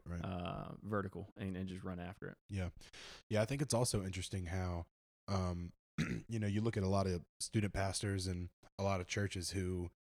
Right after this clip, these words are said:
Speaker 1: are very local, um, not to South Carolina, but, like, to their own self, to their
Speaker 2: Yeah.
Speaker 1: own body. You
Speaker 2: For
Speaker 1: know, they
Speaker 2: sure.
Speaker 1: don't like to, to go outside of,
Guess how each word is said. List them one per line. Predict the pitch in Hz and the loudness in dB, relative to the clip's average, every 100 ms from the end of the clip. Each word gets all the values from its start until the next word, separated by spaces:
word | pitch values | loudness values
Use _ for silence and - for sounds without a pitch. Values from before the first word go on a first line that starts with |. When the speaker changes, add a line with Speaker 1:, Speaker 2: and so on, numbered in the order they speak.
| _ | _
Speaker 1:
are | 98 | 0
very | 90 98 104 104 101 95 95 _ 98 | 2 4 6 6 4 2 0 _ -4
local, | 95 101 107 123 127 _ _ 101 | 2 2 2 -2 -4 _ _ -2
um, | 95 90 87 85 80 - - | 0 0 -2 -4 -8 -12 -4
not | 104 104 - | 0 0 -2
to | 98 | -2
South | 101 - | -2 0
Carolina, | 95 92 87 | -2 0 -2
but, | 92 | -4
like, | 87 - | -6 -8
to | - 98 | -6 -2
their | 90 - | 0 0
own | 92 87 | -2 -2
self, | 82 98 73 - - _ | -4 -4 -4 -8 -16 _
to | 110 | 2
their | 95 | 4
Speaker 2:
Yeah. | 92 | 2
Speaker 1:
own | 90 85 | -2 0
body. | 85 76 - _ | -2 -2 -10 _
You | 98 | -2
Speaker 2:
For | 90 | 0
Speaker 1:
know, | |
they | 90 | 2
Speaker 2:
sure. | 95 | 2
Speaker 1:
don't | 95 | 0
like | 92 90 - | 0 -4 -2
to, | 95 87 - _ - - _ - | 0 0 -4 _ -20 -20 _ 2
to | |
go | 110 104 - | 4 4 2
outside | 98 107 - 110 98 95 90 | 0 0 0 2 2 4 4
of, | 87 90 87 | 4 2 0